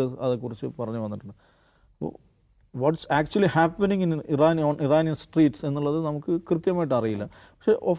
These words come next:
course അവിടെ ഭരണകൂടത്തിനെതിരായിട്ടുള്ള വലിയ വികാരമുണ്ട്. അതിൽ അമേരിക്ക ഡയറക്റ്റായിട്ട് ഇൻവോൾവ് ചെയ്ത് ഒരു റെജീം ചേഞ്ച്, ഒരു ഫോഴ്സ്ഫുൾ റെജീം ചേഞ്ച് നടത്തുകയാണ് എന്താ സംഭവിക്കുകയെന്ന് വെച്ചാൽ വലിയ സിവിൽ വാറിലേക്ക് അത് പോകും. സിവിൽ വാറിലേക്ക് പോകുമെന്നുള്ളതല്ല, ഡീസ്റ്റെബിലൈസ്ഡ് ആവും. കാരണം അത് എളുപ്പം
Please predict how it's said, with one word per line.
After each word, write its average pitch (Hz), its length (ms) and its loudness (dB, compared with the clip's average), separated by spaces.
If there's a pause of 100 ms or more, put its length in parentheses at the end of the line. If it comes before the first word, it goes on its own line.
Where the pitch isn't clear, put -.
(100)
course 202 160 2
അവിടെ 175 180 2
ഭരണകൂടത്തിനെതിരായിട്ടുള്ള 147 1000 0
വലിയ 127 220 4
വികാരമുണ്ട്. 110 480 -2 (460)
അതിൽ 196 160 4
അമേരിക്ക 214 600 6
ഡയറക്റ്റായിട്ട് 175 760 6
ഇൻവോൾവ് 156 520 6
ചെയ്ത് 139 200 4
ഒരു 143 200 4
റെജീം 135 400 4
ചേഞ്ച്, 131 200 2
ഒരു 139 80 0
ഫോഴ്സ്ഫുൾ 214 600 6
റെജീം 160 340 4
ചേഞ്ച് 147 300 -4
നടത്തുകയാണ് 135 380 -4
എന്താ 127 180 -2
സംഭവിക്കുകയെന്ന് 117 540 -2
വെച്ചാൽ 113 240 -4 (560)
വലിയ 120 240 2
സിവിൽ 117 300 -2
വാറിലേക്ക് 104 380 -2
അത് 98 60 -6
പോകും. 101 320 -12
സിവിൽ 156 260 0
വാറിലേക്ക് 202 340 0
പോകുമെന്നുള്ളതല്ല, 139 540 -2 (200)
ഡീസ്റ്റെബിലൈസ്ഡ് 156 760 2
ആവും. 95 140 -6 (440)
കാരണം 208 140 2
അത് 202 140 6
എളുപ്പം 170 340 4